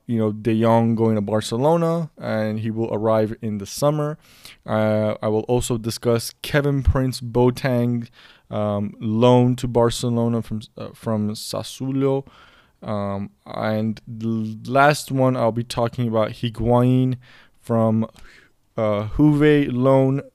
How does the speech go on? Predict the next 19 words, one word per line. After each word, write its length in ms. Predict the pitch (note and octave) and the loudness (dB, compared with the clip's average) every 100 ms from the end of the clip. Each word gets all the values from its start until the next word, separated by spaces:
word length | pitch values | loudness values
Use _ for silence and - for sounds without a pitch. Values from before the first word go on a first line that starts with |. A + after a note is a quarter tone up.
| _ | _
to 140 | - - | -14 -12
Chelsea. 560 | - - C#3 C3 A#2 - - _ - - - - _ _ - _ - - _ | -2 4 6 4 -2 -10 -14 _ -20 -20 -20 -20 _ _ -20 _ -14 -14 _
Uh, 260 | A#2+ A#2+ A#2+ | -2 2 2
let's 160 | C3+ | 2
start 180 | - F3+ | 2 4
with 120 | E3 | 4
De 120 | C#3 C3 | 2 2
Jong. 260 | A2+ G2 - _ _ _ _ _ _ _ _ _ - - _ _ | 2 -2 -12 _ _ _ _ _ _ _ _ _ -20 -20 _ _
De 180 | C#3 C#3 | 4 4
Jong, 240 | B2+ G2+ | 4 0
De 220 | G#2 A2 | -2 -2
Jong. 300 | G#2+ G2 G2+ - | 0 -2 -6 -4
Okay, 360 | C3 C#3 A#2 - - - | -6 -2 -6 -6 -14 -4
so 180 | - | 2
Bayern 260 | C#3+ E3 F#3 | 6 6 6
Munich 220 | F3 E3+ | 4 0
played 260 | - D3+ C3+ | 2 0 4
De 240 | B2+ B2+ | 4 6
Jong, 440 | A#2+ A#2 A#2 A#2 | 8 8 6 2